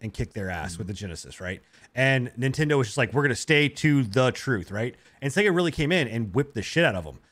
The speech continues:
Speaker 1: and really was beating the shit out of 'em all the way up even with the sixty-four and, uh, you know, all the way, like, the Dreamcast, and then Sony showed up and kicked the shit out of both of 'em, right? And they basically just put in, you know, now, and then I think Microsoft came in and,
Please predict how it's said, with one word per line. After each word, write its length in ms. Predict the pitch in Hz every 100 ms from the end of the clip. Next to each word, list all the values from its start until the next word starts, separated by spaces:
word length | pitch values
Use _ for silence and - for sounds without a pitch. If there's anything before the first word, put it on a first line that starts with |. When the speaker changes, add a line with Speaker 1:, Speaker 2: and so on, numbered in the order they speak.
| - -
Speaker 1:
and 160 | 147
really 180 | 175 220
was 160 | 165 139
beating 220 | 160 170
the 60 | 139
shit 160 | 156
out 120 | 143
of 100 | 131
'em 120 | 127 127
all 220 | 131 160
the 60 |
way 180 | 165 151
up 200 | 135 - - _ _ -
even 160 | 156
with 120 | 156 113
the 60 |
sixty-four 920 | - - 110 - 185 185 180 175 160 -
and, 400 | 131 127 120 113 - -
uh, 160 | 107 151
you 80 |
know, 100 | 127
all 300 | 120 - 156
the 60 | 175
way, 140 | 170 143
like, 160 | 131
the 80 | 120
Dreamcast, 680 | 120 95 165 156 165 156 -
and 140 | 127
then 120 | 131
Sony 360 | 127 208 214 185
showed 220 | - 135
up 200 | 113 -
and 120 | 120
kicked 180 | 113 156
the 80 | 143
shit 160 | - 156
out 100 | 151
of 60 | 143
both 200 | 185 185
of 80 | 113
'em, 160 | 90
right? 200 | 107 139
And 120 | 127 120
they 120 | 123
basically 340 | 127 139 151
just 180 | 127 123
put 200 | 160 -
in, 200 | 127 117 - - -
you 80 | 147
know, 60 |
now, 340 | 135 120 139 135
and 140 | 143
then 200 | 147 139 - -
I 120 | 117 143
think 140 | 151
Microsoft 440 | 139 165 147 156
came 220 | - 143 156
in 260 | 190 151 - _ _ _ _ _
and, 500 | 139 139 131 123 117